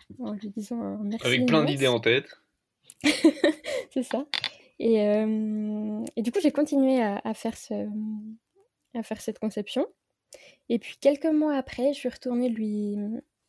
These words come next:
Speaker 1: lui rendre visite. Et là, il m'a dit, euh, « Euh, Shona, euh, est-ce que tu veux qu'on fasse de la colocation d'atelier ? Je vais changer d'atelier pour plus grand, et puis, euh, et cetera, et cetera. » Et voilà, on s'était vu que quelques heures, et on a décidé de prendre un atelier ensemble, et maintenant, on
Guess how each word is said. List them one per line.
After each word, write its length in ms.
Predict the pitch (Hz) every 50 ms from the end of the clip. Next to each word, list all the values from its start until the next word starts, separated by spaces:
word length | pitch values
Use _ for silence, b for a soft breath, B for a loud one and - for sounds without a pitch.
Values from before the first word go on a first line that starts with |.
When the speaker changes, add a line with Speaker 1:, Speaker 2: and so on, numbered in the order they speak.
| _ _ _ _ _ _ _ _ -
Speaker 1:
lui 380 | 247 240 214 214 220 220 208 208
rendre 260 | 202 220 220 220 - -
visite. 360 | 214 202 196 233 - _ - - _ _ _ _ _ _ _ _ _ _ _ _ _ _ _ _ _ b b b b b b b b b _ _ _ -
Et 40 | 240
là, 80 | 285
il 100 | 320 285
m'a 140 | 254 233 220
dit, 240 | 220 240 269 294 294
euh, « 520 | 262 226 214 214 214 214 208 202 208 220 254 -
Euh, 220 | 269 269 262 254
Shona, 480 | 240 - 254 240 240 247 262 269 285 269 247
euh, 120 | 220 220 - - _ _ _ _ _ _ _ _ _
est-ce 100 | 254 240
que 120 | - 330 339
tu 120 | - 277
veux 180 | 247 269 311 311
qu'on 120 | 277 247
fasse 240 | - - 262 277 240
de 80 | 233
la 100 | 202 196
colocation 600 | 202 - 285 294 277 269 269 262 - - 269 269
d'atelier ? 400 | 254 233 214 - 208 196 190 196
Je 80 | 202 196
vais 60 | 190 185
changer 240 | - 214 233 262
d'atelier 420 | 220 233 - - - 202 208 226 247
pour 200 | 247 - - -
plus 180 | _ - 220 214
grand, 400 | 196 - 196 196 208 214 220 214
et 140 | 202 196 185
puis, 200 | - - - 208
euh, 680 | 196 190 190 190 190 - _ _ _ _ _ _ _ -
et 60 | -
cetera, 340 | - - 208 - 220 214 208
et 80 | 202 -
cetera. » 380 | - - - - 190 190 208 - _ _ _ _ _ _ _ _ _ _ _
Et 80 | - 220
voilà, 180 | 254 262 285
on 80 | 269 262
s'était 260 | - 226 196 - 220
vu 160 | 214 214 262
que 80 | 262 -
quelques 460 | 240 - 226 240 226 - 226 214 202
heures, 180 | 233 262 285 269
et 80 | 247
on 120 | 214 196 196
a 40 | 190
décidé 380 | 196 208 214 - - - 254
de 40 | 254
prendre 220 | _ - 233 226
un 80 | 220 208
atelier 320 | 208 220 - 240 226 233
ensemble, 500 | 220 202 196 - - 226 254 269 247 226
et 40 | 220
maintenant, 340 | 196 185 190 - 233 247 254
on 360 | 226 196 180 180 190 214 202